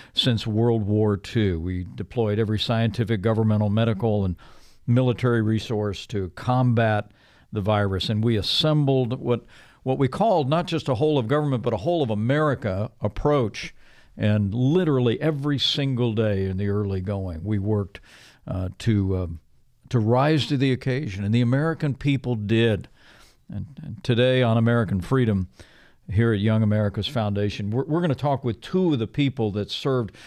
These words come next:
shoulder to shoulder with me every day on the White House Coronavirus Task Force about that experience,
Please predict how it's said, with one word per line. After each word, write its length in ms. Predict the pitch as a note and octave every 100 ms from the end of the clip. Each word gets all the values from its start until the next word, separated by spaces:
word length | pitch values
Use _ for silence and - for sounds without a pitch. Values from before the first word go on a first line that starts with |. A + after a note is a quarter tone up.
| -
shoulder 600 | - - F3+ F#3 E3 D3+
to 140 | C3+
shoulder 400 | A2+ C#3+ C3 A#2+
with 180 | A2+ A2+
me 160 | A#2 A#2
every 400 | D3 D#3 C3 C3+
day 420 | G#2 A2 F2+ D#2 - - - - _ -
on 160 | A2
the 40 | G#2+
White 240 | G#2 A2
House 240 | G2+ G#2 -
Coronavirus 760 | A2 G2+ F#2+ F#2+ F#2+ E2+ -
Task 340 | - F#2 E2 -
Force 260 | - -
about 520 | - G2 G2 G2 -
that 240 | G#2 G2 F#2+ -
experience, 920 | A2 - - A2 G2 F2 F2+ F2 -